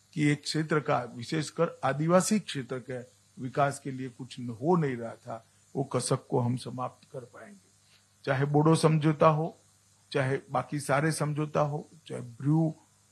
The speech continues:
रियांग समझौता हो, हमने हर समझौते को जमीन पर उतारा है। और ये हमारी सरकार का इतिहास रहा है मोदी जी के नेतृत्व में कि समझौता कागज का टुकड़ा नहीं होता है,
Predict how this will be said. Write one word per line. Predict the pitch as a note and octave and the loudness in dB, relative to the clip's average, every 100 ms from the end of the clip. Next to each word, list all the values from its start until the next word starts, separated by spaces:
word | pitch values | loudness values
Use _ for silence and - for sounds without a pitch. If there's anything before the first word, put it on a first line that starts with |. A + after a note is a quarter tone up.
| _ B2 | _ 0
रियांग | C3+ D3+ D#3+ D#3+ | 8 8 8 2
समझौता | D#3 D3+ D#3+ D#3 D3+ | -4 -4 -4 -2 -2
हो, | C#3+ D#3+ _ _ _ _ | -2 -8 _ _ _ _
हमने | E3 G3 | 0 4
हर | F#3 F#3+ G#3+ | 6 6 4
समझौते | G3+ E3+ D3 F3+ F3+ G#3 | 2 2 6 4 6 0
को | F3+ G3+ | 2 0
जमीन | C#3+ D3 E3+ A3+ | 2 4 6 6
पर | E3+ D3 | 6 2
उतारा | A2+ - G#2+ - | 0 -8 -10 -12
है। | - - _ _ _ - _ _ | -20 -20 _ _ _ -20 _ _
और | C#3+ D#3+ | 2 6
ये | E3 | 6
हमारी | C#3 C#3+ F3+ | 6 4 4
सरकार | F3+ D#3 C#3 D#3+ D#3+ | 4 0 4 4 6
का | E3+ | 2
इतिहास | C#3+ - C#3 D#3 E3 | 0 -2 0 0 2
रहा | D3 A#2 | -2 -2
है | A#2+ B2 | -8 -10
मोदी | B2+ B2 B2+ | -10 -8 -10
जी | A#2 | -12
के | A#2 B2 | -12 -10
नेतृत्व | A#2 A#2 C3+ B2+ | -10 -10 -10 -8
में | C#3 D#3 - _ _ | -4 -6 -8 _ _
कि | - | -8
समझौता | C#3 C#3 C#3 D3 D#3 E3+ | -4 -2 -2 -2 4 4
कागज | E3 C#3 C#3+ D3+ | 6 2 2 -4
का | - | -4
टुकड़ा | D3+ - B2 D3 C#3+ | -4 -6 -6 -2 -2
नहीं | B2+ C#3 | -2 -4
होता | C#3 C#3+ D3+ C#3+ | -4 -2 0 0
है, | D3+ | -2